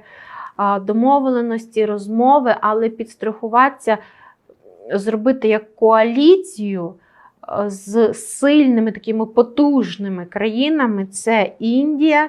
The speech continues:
Китай і Росія. Там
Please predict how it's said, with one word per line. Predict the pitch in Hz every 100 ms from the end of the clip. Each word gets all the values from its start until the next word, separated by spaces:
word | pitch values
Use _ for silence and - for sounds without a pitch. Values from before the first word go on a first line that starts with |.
| 302
Китай | 233 226 226 226 226 247 -
і | 220
Росія. | 220 226 - - 233 226 196 160 202 _ _ _ _ - - - - _
Там | - 247 302 339